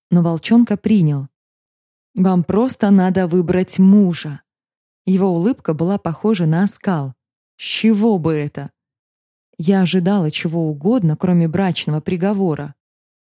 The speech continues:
"У нас два десятка альф без пары, и тебе надо просто выбрать того, кто станет растить твоего сына и будет с тобой рядом. Таковы правила". Он резко перешел на "ты", видимо, исчерпал лимит вежливости.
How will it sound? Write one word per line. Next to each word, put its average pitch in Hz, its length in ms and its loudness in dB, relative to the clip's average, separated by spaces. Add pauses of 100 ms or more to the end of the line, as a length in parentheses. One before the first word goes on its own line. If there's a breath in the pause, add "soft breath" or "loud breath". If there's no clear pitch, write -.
(340)
"У 190 120 4
нас 214 240 6
два 185 240 0
десятка 190 680 -2
альф 226 320 0
без 196 260 -2
пары, 160 500 -2 (320)
и 185 100 -4
тебе 208 340 2
надо 165 280 4
просто 220 480 -2
выбрать 175 400 -2
того, 185 440 -2
кто - 220 -6
станет 202 440 2
растить 175 480 -2
твоего 156 320 -2
сына 220 540 2
и 190 120 -2
будет 214 340 0
с - 60 -12
тобой 190 320 0
рядом. 151 440 -4 (320)
Таковы 180 380 -2
правила". 151 640 -2 (680)
Он 180 180 4
резко 180 360 0
перешел 170 460 0
на 165 180 2
"ты", 240 360 -2 (300)
видимо, 175 480 2
исчерпал 214 560 -2
лимит 185 320 4
вежливости. 165 800 -4